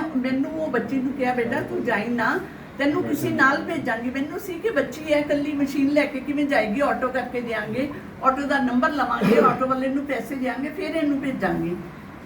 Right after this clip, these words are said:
ਪਰ ਜਦ ਮੈਂ ਬਾਹਰ ਨਿਕਲੀ, ਉਹ ਬੱਚੀ ਮੇਰੇ ਆਉਣ ਤੋਂ ਪਹਿਲਾਂ ਜਾ ਚੁੱਕੀ ਸੀ, ਕਿਉਂਕਿ ਉਹਨੇ ਬਲਜਿੰਦਰ ਨੂੰ ਦੇਖ ਲਿਆ ਸੀ ਕਿ ਮੈਂ ਬਲਜਿੰਦਰ ਦੇ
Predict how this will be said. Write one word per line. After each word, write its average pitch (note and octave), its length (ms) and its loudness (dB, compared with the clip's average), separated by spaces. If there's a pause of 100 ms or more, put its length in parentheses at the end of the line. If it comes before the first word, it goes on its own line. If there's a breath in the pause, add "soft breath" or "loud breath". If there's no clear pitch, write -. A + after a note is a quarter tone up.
(160)
ਪਰ E4+ 160 6
ਜਦ D4 220 2
ਮੈਂ F4+ 180 4
ਬਾਹਰ D4 200 2
ਨਿਕਲੀ, D#4 320 -4
ਉਹ D#4+ 60 -6
ਬੱਚੀ C#4+ 260 -4
ਮੇਰੇ C4+ 220 0
ਆਉਣ B3 160 0
ਤੋਂ B3+ 120 -4
ਪਹਿਲਾਂ C4 280 0
ਜਾ A#3+ 240 2
ਚੁੱਕੀ C4+ 240 -4
ਸੀ, C#4+ 160 -6
ਕਿਉਂਕਿ C#4+ 320 -4
ਉਹਨੇ D#4+ 220 0
ਬਲਜਿੰਦਰ C4 500 4
ਨੂੰ D4 140 0
ਦੇਖ A#3+ 240 0
ਲਿਆ B3+ 180 2
ਸੀ C#4 160 -2
ਕਿ D4 140 -4
ਮੈਂ A3+ 320 0
ਬਲਜਿੰਦਰ G#3 380 -2
ਦੇ A3 280 -4